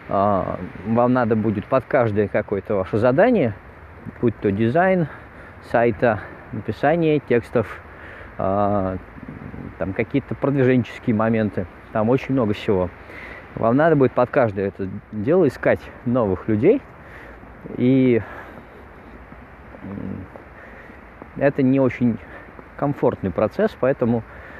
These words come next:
а, лучше вам <coughs> обрести как раз тех людей, которые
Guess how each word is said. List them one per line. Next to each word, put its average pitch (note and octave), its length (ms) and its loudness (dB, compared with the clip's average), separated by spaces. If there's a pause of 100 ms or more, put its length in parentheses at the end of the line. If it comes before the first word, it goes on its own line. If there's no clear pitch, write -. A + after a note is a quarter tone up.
(260)
а, G2+ 480 0 (120)
лучше C#3 440 2
вам C#3+ 240 2 (260)
<coughs> - 2500 0 (340)
обрести A#2+ 540 -4
как - 220 0
раз C3+ 180 2 (120)
тех G#3 220 4
людей, A#2+ 260 4
которые C#3+ 540 2